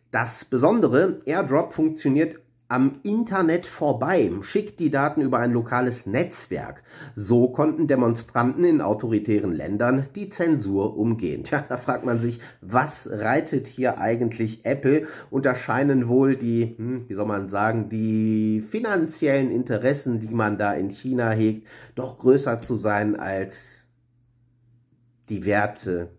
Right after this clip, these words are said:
des Westens, Freiheit, Demokratie und so weiter. Für Apple alles gar kein Thema mehr. Man macht, wie gesagt, den Kotau vor dem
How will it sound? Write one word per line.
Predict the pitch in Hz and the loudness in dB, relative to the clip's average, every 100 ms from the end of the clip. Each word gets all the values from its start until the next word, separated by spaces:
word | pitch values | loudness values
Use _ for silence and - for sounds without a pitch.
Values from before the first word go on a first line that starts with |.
| - | -16
des | 87 - | -14 -4
Westens, | 92 110 - - 90 85 - - - | -4 -4 -10 -8 -8 -8 -12 -20 -20
Freiheit, | - 110 107 104 101 98 - _ _ _ | -4 0 0 0 -4 -6 -10 _ _ _
Demokratie | 101 98 92 - 92 - 104 104 - - - | -4 -2 -4 -4 -6 -4 -6 -6 -10 -20 -6
und | - 151 | 0 2
so | 156 127 | 2 2
weiter. | 113 123 123 | 4 2 0
Für | 113 165 | -2 0
Apple | - 185 175 135 | 0 0 0 2
alles | 151 143 | 2 2
gar | 139 | 0
kein | 135 123 113 | 0 -2 -2
Thema | 127 131 117 | 0 0 0
mehr. | 113 113 113 113 | 2 2 0 0
Man | 117 | 0
macht, | 113 120 - | 2 0 -4
wie | 117 120 | -4 0
gesagt, | 113 98 101 107 - - _ _ | 0 2 0 -2 -8 -20 _ _
den | 120 127 135 139 | 0 4 2 0
Kotau | - 117 117 107 110 113 | -4 -4 -2 0 2 0
vor | 110 - 98 98 | -2 -8 -6 -4
dem | 87 80 87 | -4 -6 -8